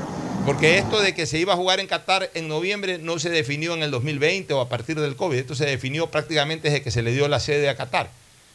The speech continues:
pero cayó como anillo al dedo por todos estos temas de salud pública que ha tenido el planeta entero. Entonces todo eso lo vamos a comentar y lo vamos a analizar, pero primero el saludo de Fernando Edmundo Flores Marín, Ferfloma al país. Fernando, buenos días.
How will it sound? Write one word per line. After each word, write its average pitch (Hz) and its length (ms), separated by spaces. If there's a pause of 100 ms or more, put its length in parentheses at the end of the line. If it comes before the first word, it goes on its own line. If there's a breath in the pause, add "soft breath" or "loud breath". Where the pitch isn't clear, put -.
pero 127 280
cayó 139 300
como 214 180
anillo 196 260
al 190 120
dedo 170 240
por 127 200
todos 143 240
estos 127 240
temas 135 420 (400 soft breath)
de 110 140
salud 117 260
pública 135 460
que 127 60
ha 123 80
tenido 127 440
el 117 140
planeta 117 400
entero. - 380
Entonces 120 300
todo 214 220
eso 196 280 (360 loud breath)
lo 135 100
vamos 170 280
a 160 100
comentar 156 420
y 165 60
lo 151 100
vamos 156 260
a 147 40
analizar, 139 420
pero 139 120
primero 143 240
el 143 80
saludo 143 400
de 123 120
Fernando 135 440
Edmundo 143 380
Flores 135 360 (100)
Marín, 127 360
Ferfloma 135 440
al 120 100
país. 120 260
Fernando, 127 440
buenos 120 260
días. - 180